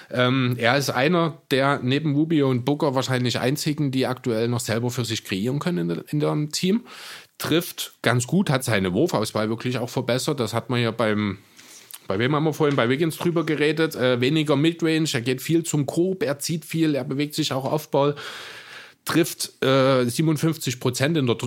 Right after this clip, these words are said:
Zone, auch sehr ordentlich. Ähm, ja, sein Dreier ist noch ein bisschen ausbaufähig mit aktuell dreiunddreißig Prozent. Ich denke, da ist aber durchaus noch ein bisschen Verbesserung in der Lage. Auch die Addition von Dario Saric im Sommer wurde ja ein bisschen skeptisch gesehen.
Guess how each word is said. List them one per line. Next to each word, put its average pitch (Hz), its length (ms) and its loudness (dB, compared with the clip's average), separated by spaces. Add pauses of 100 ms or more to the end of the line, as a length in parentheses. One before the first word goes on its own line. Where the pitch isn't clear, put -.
Zone, 214 380 0 (180)
auch 139 200 0
sehr 135 220 2
ordentlich. 160 560 0 (460)
Ähm, 131 420 2
ja, 104 220 4
sein 120 200 2
Dreier 139 340 4
ist 131 100 -2
noch 135 140 2
ein 139 80 2
bisschen 143 220 0
ausbaufähig 139 680 0
mit 135 140 -2
aktuell 127 320 -2
dreiunddreißig 120 600 -2
Prozent. 110 340 -2
Ich 98 80 -4
denke, 110 240 -2
da 107 180 -2
ist - 100 -6
aber 113 200 -2
durchaus 113 400 -4
noch 107 140 -2
ein 113 100 -2
bisschen 107 360 -4 (280)
Verbesserung 123 640 2
in 117 160 0
der 101 100 2
Lage. 143 420 0 (280)
Auch 123 180 0
die 135 180 0
Addition 117 540 0
von 98 160 0
Dario 117 360 2
Saric 135 420 0
im 123 100 -2
Sommer 127 380 0 (200)
wurde 120 320 2
ja 110 500 2 (280)
ein 104 80 -4
bisschen 110 300 -4
skeptisch - 480 -4
gesehen. 160 320 0